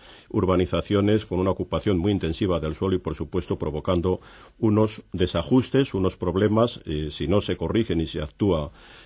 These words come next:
eh, de manera muy dura, digámoslo así, en el territorio. Pero, en resumen, el turismo, eh, de sol y playa sigue vendiendo, sigue siendo un modelo, eh, atractivo.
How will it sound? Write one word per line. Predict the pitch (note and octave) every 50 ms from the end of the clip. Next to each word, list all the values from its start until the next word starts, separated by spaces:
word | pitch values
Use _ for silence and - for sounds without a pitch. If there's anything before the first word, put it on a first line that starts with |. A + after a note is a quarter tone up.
| - -
eh, | - D#2+ D#2+ E2
de | D#2+ E2 D2+
manera | D2+ D#2 F#2 G#2+ G#2 F2+ D#2+
muy | D#2 D2+ D#2+ F2 G2 G#2 F#2+ E2+
dura, | F#2 A#2+ A#2+ G#2+ G#2 A2+
digámoslo | G2 D#2 C#2+ D2+ D2+ D#2 D2 E2 E2+ E2+
así, | F2 - - B2 B2+ C#3 - - - - - - - - _ -
en | F#2+ G2 G2+ F#2+ F#2 E2 E2
el | E2 D#2+
territorio. | D2+ F2 E2 D#2 D#2+ D#2 - C#2+ C2+ - A#1 - - _
Pero, | - A2 G2 G2
en | F#2+
resumen, | F#2 G2 F#2+ - A2+ F#2 G2 - - F#2 - - _ _ - - - - - - _ _ _ _ - - -
el | A2+ A2 G#2+ G#2+ G#2 G#2+ G2+
turismo, | G#2 A#2 A#2 C3+ D3 D3 - D3+ C#3+ D3+ D#3 - - - G2 F#2 F#2+ F#2+ F#2 F#2+
eh, |
de | F#2 F#2+
sol | F2+ - C3+ B2 G2+
y | F#2
playa | - - B2 A#2 A#2 G#2+ A#2 B2+ C#3+ D3 D3 C3 - - G2+ - - - - - - - _ _ - - -
sigue | - - B2 F#2 F2+
vendiendo, | D#2+ E2 F2 F2 G#2 A#2+ B2+ C3 D3+ E3 D3+
sigue | - - F#2 F#2+ F2+
siendo | - G#2 G2 F#2 F2 E2 F2 E2+ E2+ E2 E2+ F2 - -
un | A2+ A2
modelo, | G2+ F#2 F#2 F2 G2+ G2+ F#2 F2+ F2 E2 E2 D#2+ D2+ D2+ - - - - - - - _
eh, | - - D#2+ D#2+ D#2+ E2 E2 E2+ E2+ E2 - - - - -
atractivo. | - A2 G#2+ - F#2+ F#2 - - C3+ C3 C3 C#3+ F3 F#3 E3+ D3